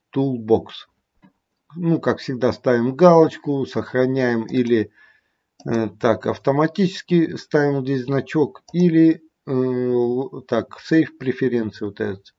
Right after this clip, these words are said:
ставим. Сохраняем словом.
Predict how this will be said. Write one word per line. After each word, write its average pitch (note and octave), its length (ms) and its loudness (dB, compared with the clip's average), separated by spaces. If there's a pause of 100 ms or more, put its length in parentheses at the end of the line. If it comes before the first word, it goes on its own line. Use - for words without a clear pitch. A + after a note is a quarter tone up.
ставим. - 480 -8 (1900)
Сохраняем C#3+ 720 2
словом. A2 580 -2